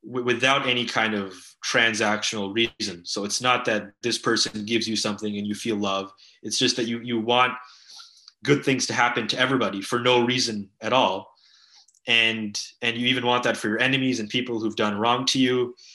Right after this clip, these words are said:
This is the experience people have typically on, on M D M A. A-, and they feel this in-, intense gratitude and appreciation for their lives that they didn't have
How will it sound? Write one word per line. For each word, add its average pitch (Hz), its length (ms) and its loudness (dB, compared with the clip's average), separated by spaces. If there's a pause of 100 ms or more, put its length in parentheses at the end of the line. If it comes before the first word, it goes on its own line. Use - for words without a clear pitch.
(160)
This 131 140 4
is 135 80 2
the 123 100 2
experience 113 440 2
people 107 240 -4
have 101 260 2
typically 101 480 -4
on, 95 300 -6 (260)
on 104 160 -4
M 110 160 -2
D 104 160 -2
M 101 80 -4
A. 90 240 -6 (400)
A-, 117 120 -6
and 120 140 0
they 120 120 4
feel 143 420 4
this 110 200 0
in-, 107 300 -6
intense 120 540 -2
gratitude 113 800 0
and 95 200 -12
appreciation 117 640 0
for 104 140 -8
their 98 120 -6
lives 95 540 -6 (240)
that 117 120 0
they 117 120 2
didn't 127 240 2
have 107 440 0